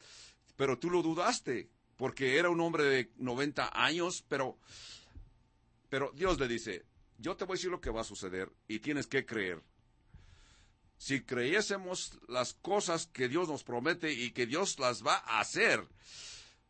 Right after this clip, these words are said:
pero nosotros como humanos queremos actuar en nuestra forma, forma. En este caso, Abraham engendró a Ismael, y respondió Dios, "Ciertamente a Sara tu mujer te dará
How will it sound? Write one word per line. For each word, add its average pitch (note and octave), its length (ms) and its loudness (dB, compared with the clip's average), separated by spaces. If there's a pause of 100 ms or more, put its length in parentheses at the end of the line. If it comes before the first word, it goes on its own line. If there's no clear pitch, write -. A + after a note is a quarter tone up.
(520)
pero C3 500 2 (480)
nosotros E3 720 2
como C3+ 240 0
humanos D#3 340 2
queremos C#3 400 0
actuar C3+ 380 0
en B2+ 100 -2
nuestra A#2 220 -4
forma, A#2 260 -6 (560)
forma. C#3 600 -2 (140)
En A2 160 2
este D#3+ 200 0
caso, G2+ 400 -4 (320)
Abraham D3+ 720 2 (500)
engendró B2+ 760 2
a B2+ 60 6
Ismael, A2 640 0 (1200)
y C#3 140 2
respondió C3+ 640 0
Dios, D#3 340 -2
"Ciertamente D3+ 800 -2
a C3+ 100 0
Sara C#3 260 -2
tu A#2+ 120 -10
mujer C#3 260 -4
te B2+ 140 -6
dará C#3 280 0